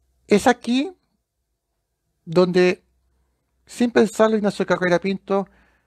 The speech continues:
em, ingresa, ¿no es cierto?, a la inmortalidad. La imagen que ustedes ven acá es de una fotografía que tomé a la Compañía Histórica del Chacabuco, que desfiló en la parada militar de septiembre de mil, de do-,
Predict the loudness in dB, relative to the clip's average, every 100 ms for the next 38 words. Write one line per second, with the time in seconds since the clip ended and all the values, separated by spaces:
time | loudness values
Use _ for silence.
0 | _ _ _ _ _ _ _ _ _ _
1 | _ _ _ _ _ _ 2 4 6 2
2 | 0 -6 -8 -10 -12 -16 _ _ _ _
3 | _ -20 -6 -4 2 2 2 0 -2 -2
4 | -4 -2 -6 -6 _ _ _ _ 0 0
5 | 0 -4 -4 -2 -4 -6 _ _ _ _
6 | -2 2 2 0 -4 -2 0 0 0 0
7 | 0 0 0 -4 _ _ _ -8 -6 -6
8 | -6 -2 0 2 2 0 -4 -6 -6 -4
9 | -4 -2 -2 -2 -2 -2 -4 -6 -2 -2
10 | -2 -6 _ _ _ _ _ -4 -2 0
11 | 0 0 -2 -4 -4 -4 0 0 0 -4
12 | -2 -4 -6 -8 -8 _ _ _ _ _
13 | _ -2 0 0 -2 0 2 2 0 0
14 | 0 -4 -2 0 0 -2 -6 -8 -8 -6
15 | -4 -4 -6 -8 -6 -4 -2 -4